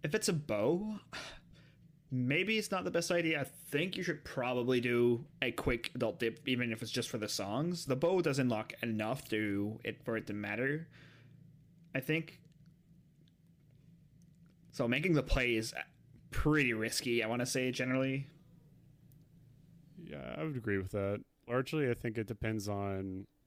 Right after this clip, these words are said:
Speaker 2: what your medallion layout is. Do you remember th-, what that was for this one?
Speaker 1: Uh, I mean, it was eighty in the end, so it didn't really matter. Spoilers, but
Speaker 2: <laughs>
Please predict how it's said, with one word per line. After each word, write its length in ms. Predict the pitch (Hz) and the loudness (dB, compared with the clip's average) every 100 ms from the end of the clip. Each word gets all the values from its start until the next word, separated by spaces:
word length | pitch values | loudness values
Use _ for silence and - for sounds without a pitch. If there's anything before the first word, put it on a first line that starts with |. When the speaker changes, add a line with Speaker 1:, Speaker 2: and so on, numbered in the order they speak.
| _ | _
Speaker 2:
what 300 | - 104 107 | -2 2 2
your 280 | - 107 101 | 0 -2 -2
medallion 600 | 98 95 95 92 107 117 | -2 -4 -4 -2 -2 -4
layout 280 | 113 117 113 | -4 -2 -2
is. 180 | 120 - | -4 -4
Do 80 | 131 | -4
you 80 | |
remember 260 | 175 185 180 | -2 -4 -6
th-, 100 | 143 | -6
what 120 | 160 | -4
that 140 | 156 143 | -4 -4
was 200 | 151 - | -4 -6
for 120 | 147 | -8
this 200 | 151 - | -8 -8
one? 180 | 156 151 - - - - - - - - - - - - - - - - | -10 -10 -18 -20 -20 -20 -20 -20 -20 -20 -16 -16 -16 -20 -20 -20 -20 -8
Speaker 1:
Uh, 800 | 127 143 151 160 170 165 165 139 98 - - - - - - - - - - | -4 -2 -2 -4 -6 -6 -6 -8 -10 -16 -18 -18 -20 -20 -20 -20 -20 -20 -6
I 60 | 127 | -2
mean, 300 | 113 104 95 - | -2 -2 -6 -4
it 60 | 135 | 0
was 160 | 139 | 0
eighty 240 | 117 131 117 | 2 2 2
in 80 | 107 | 2
the 160 | 107 | 0
end, 140 | 101 95 | 0 -4
so 60 | |
it 60 | 87 | -8
didn't 160 | 90 98 | -10 -8
really 180 | 92 | -8
matter. 340 | 101 104 95 92 | -4 -2 -2 -6
Spoilers, 800 | - - - 92 62 67 - - | -8 -10 -8 -8 -8 -8 -8 -6
but 320 | 110 104 98 - | -2 -2 -2 -6
Speaker 2:
<laughs> 80 | 113 | -8